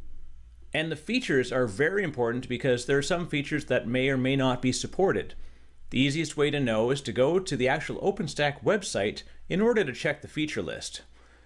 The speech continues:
You may find some information at your vendor site as well, but it's always good to go to the authoritative source, which is the OpenStack environment.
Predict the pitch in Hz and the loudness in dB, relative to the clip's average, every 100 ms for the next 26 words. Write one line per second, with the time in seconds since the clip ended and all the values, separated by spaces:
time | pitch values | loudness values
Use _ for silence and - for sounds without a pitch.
0 | - - 117 160 226 226 175 170 170 147 | -18 -4 2 2 2 2 2 2 0 0
1 | 139 143 127 131 131 117 123 92 113 92 | 0 0 0 0 0 0 -2 -2 -2 -2
2 | 110 170 139 104 - 101 95 117 127 147 | -2 0 0 -4 -2 -4 -4 0 2 2
3 | 147 - - - 120 117 - 175 233 - | 0 -12 -12 -2 0 0 2 2 2 2
4 | 135 120 107 131 123 113 107 - 214 220 | 0 0 2 2 2 0 -2 2 4 4
5 | 165 135 120 135 135 131 - - - - | 2 -2 -2 0 0 0 -6 -12 -16 0
6 | 127 127 123 117 117 110 107 - 104 101 | 2 2 0 2 0 0 -2 0 0 0
7 | - - - - 117 98 90 57 53 - | -6 -18 -16 -4 -2 0 0 0 -6 -12